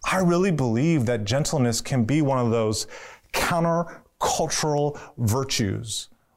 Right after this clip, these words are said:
One of the ways that we, as followers of Jesus, shine brightly in this dark world. Now, here's the thing. God calls us to be in relationship with, to do life with,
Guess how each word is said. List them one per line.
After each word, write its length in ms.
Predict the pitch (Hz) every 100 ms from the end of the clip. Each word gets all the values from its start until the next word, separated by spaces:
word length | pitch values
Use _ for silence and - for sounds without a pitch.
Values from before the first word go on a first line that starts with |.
| -
One 180 | 160
of 60 | 196
the 80 | 165
ways 340 | 143 147 120
that 100 | 123
we, 600 | 110 185 202 120 143 175 - _
as 240 | 135 113 -
followers 540 | 180 190 196 175 139
of 120 | 123
Jesus, 760 | 107 143 170 117 110 113 - - - -
shine 640 | - - - 190 220 196 156
brightly 720 | 143 151 160 123 120 117 113 - -
in 160 | - 131
this 220 | 113 104
dark 480 | 117 113 107 - -
world. 420 | 98 101 147 110 - _ _ _ _ _ _ -
Now, 180 | 180
here's 300 | 180 294 381
the 120 | 190 143
thing. 440 | - 104 90 92 - - _ _ _ 131
God 360 | 190 262 285
calls 480 | - 170 156 156 110
us 280 | 107 104 -
to 140 | -
be 300 | 123 117 190
in 140 | 160 165
relationship 760 | 139 117 98 110 92 107 -
with, 380 | - - - _ _ _ _ _ _ -
to 140 | 151
do 260 | 120 147 190
life 480 | 143 127 123 - 101
with, 480 | 98 - _ _